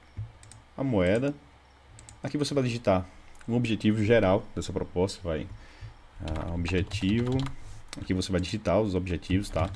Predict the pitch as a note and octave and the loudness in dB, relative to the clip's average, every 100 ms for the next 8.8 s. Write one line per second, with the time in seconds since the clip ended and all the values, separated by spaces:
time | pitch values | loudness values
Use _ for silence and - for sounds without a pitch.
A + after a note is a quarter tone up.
0 | - - - - - - - D#2+ - F2 | -8 -8 -8 -8 -8 -4 -4 -4 -4 -4
1 | - F2 F2 - - G2+ A#2+ A2 F#2+ F2+ | 0 0 0 -2 0 2 2 0 0 2
2 | E2+ E2 - - - - F2 E2+ E2 D#2 | 2 -2 -4 -8 -8 -6 0 2 2 0
3 | - - - - - - - - - - | -4 -14 -20 -20 -20 -20 -20 -20 -20 -20
4 | - F#2+ G#2+ G2 F2+ - E2+ F#2 G2+ - | -2 4 4 4 2 2 4 4 4 2
5 | E2+ A2 - - - - - - - D#2+ | -4 -4 -10 -20 -20 -20 -20 -14 -6 -2
6 | E2 E2 D#2+ - G2 - - A2 A#2 A#2 | 0 0 -2 -2 -4 -2 -2 2 2 4
7 | G2+ G#2 G2 F#2 - F2 - F#2+ F#2+ F#2 | 4 6 4 2 2 -2 0 -2 2 2
8 | B2 A#2 B2+ B2+ B2+ D3+ D#3+ | 4 2 0 0 -2 0 -2